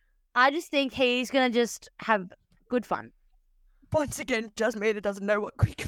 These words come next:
Speaker 1: I
Speaker 2: fire
Speaker 1: talk too
Speaker 2: means.
Speaker 1: much. I talk too much.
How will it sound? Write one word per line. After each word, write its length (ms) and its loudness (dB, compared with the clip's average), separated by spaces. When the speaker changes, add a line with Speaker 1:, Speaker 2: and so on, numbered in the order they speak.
Speaker 1:
I 120 4
Speaker 2:
fire 20 2
Speaker 1:
talk 260 2
too 140 4
Speaker 2:
means. 160 6
Speaker 1:
much. 420 0
I 140 4
talk 280 4
too 200 2
much. 720 0